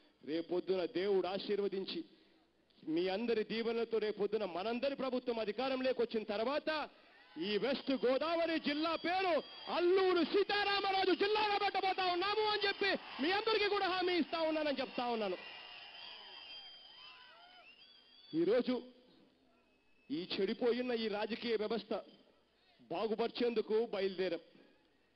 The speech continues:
ఇవాళ నవరత్నాల గురించి మీ అందరికీ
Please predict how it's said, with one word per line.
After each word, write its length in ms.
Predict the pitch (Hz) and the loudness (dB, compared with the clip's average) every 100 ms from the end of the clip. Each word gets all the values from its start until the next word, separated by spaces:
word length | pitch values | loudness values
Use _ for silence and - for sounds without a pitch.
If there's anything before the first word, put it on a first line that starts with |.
| _ _ _ - | _ _ _ -2
ఇవాళ 480 | 165 196 214 220 208 - _ - 160 | 0 0 0 -2 -6 -14 _ -12 -6
నవరత్నాల 680 | 143 180 226 240 220 277 | -2 0 0 0 -2 0
గురించి 360 | 269 254 262 240 | 0 0 0 -2
మీ 140 | 240 | -2
అందరికీ 420 | 233 220 220 208 | 0 0 -2 -4